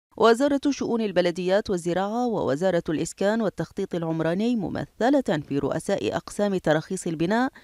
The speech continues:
بأمانة العاصمة والبلديات الثلاث وبمشاركة مع المجالس البلدية في المحافظات الأربع، أصدرت الاشتراطات التنظيمية في مناطق المشروعات الإسكانية والدليل المنظم لها إثر بحوث ودراسات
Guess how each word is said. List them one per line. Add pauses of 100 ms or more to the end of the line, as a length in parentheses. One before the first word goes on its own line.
(180)
بأمانة
العاصمة (260)
والبلديات
الثلاث (300)
وبمشاركة
مع
المجالس
البلدية
في
المحافظات
الأربع، (400)
أصدرت
الاشتراطات
التنظيمية
في
مناطق
المشروعات
الإسكانية (360)
والدليل
المنظم
لها (240)
إثر
بحوث (280)
ودراسات